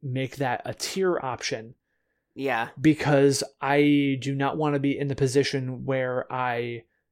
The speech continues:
Speaker 1: tell someone, "Hey, here's an option," and then I can't fulfill it. <laughs> Like, that's really bad. So,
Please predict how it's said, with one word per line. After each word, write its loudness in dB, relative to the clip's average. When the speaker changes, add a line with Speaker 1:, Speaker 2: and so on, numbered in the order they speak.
Speaker 1:
tell 4
someone, 2
"Hey, 2
here's 4
an 0
option," 2
and -2
then 0
I -2
can't -8
fulfill -4
it. 2
<laughs> -8
Like, -2
that's -2
really -4
bad. -6
So, 2